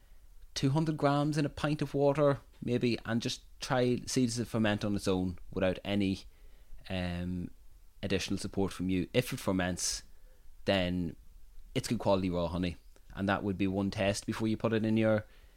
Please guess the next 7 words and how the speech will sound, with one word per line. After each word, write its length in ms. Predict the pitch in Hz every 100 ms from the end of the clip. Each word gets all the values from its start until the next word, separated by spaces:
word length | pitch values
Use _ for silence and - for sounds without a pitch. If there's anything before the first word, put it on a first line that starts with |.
| -
uh, 40 | 104
use 300 | 101 110 110
it 80 | 107
in 80 |
your 100 | 113
beer. 300 | 117 131 139 - - - - - - - - -
Um, 840 | 107 104 104 104 101 104 104 90